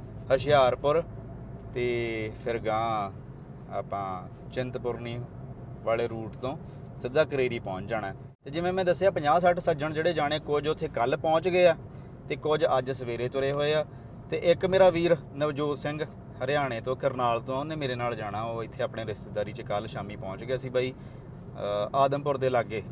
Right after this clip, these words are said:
ਕਿਸੇ ਪਿੰਡ 'ਚ। ਤੇ ਉਹ ਪਿੰਡ ਦੀ ਮੈਂ ਲੋਕੇਸ਼ਨ ਵੈਸੇ ਮੰਗਾ ਲਈ ਆ ਤੇ ਉਹਨੂੰ ਲੈਣਾ ਹੁਣ ਉੱਥੋਂ। ਤੇ ਫਿਰ ਅਸੀਂ ਦੋਨਾਂ ਜਾਣਿਆਂ ਨੇ ਗਾਂਹ ਜਾਣਾ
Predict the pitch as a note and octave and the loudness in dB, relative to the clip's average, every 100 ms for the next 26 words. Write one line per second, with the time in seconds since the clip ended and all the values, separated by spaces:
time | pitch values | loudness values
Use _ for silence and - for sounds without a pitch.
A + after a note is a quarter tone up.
0 | - A#2 - A#2 A2 G#2+ A#2+ C3+ - - | -10 -10 -8 -6 -6 -6 -8 -10 -10 -16
1 | - - - A2+ A#2 A#2 - - A2+ A2 | -16 -14 -12 -10 -8 -10 -12 -10 -8 -6
2 | G#2+ G#2 A#2 A2+ A2+ A2+ G#2 C3 B2 B2 | -8 -8 -8 -8 -8 -10 -8 -4 -2 -2
3 | A#2+ A2 G2+ G#2 B2 D3 - - - - | -4 -2 -2 -2 -4 -6 -6 -16 -16 -16
4 | - - A2+ A2 A#2 C3 C#3 D#3 B2+ G#2+ | -16 -14 -10 -8 -6 -6 -4 -2 -2 -2
5 | A2+ B2+ B2+ A#2+ C#3 C#3+ - - B2+ B2+ | -4 -4 -6 -6 -8 -10 -12 -2 0 0
6 | C3 B2 C3+ F3 D#3+ C#3+ B2+ G#2 G#2+ A#2 | -2 -6 0 2 2 0 -2 -2 -4 -2
7 | G#2+ F#2+ | -2 -4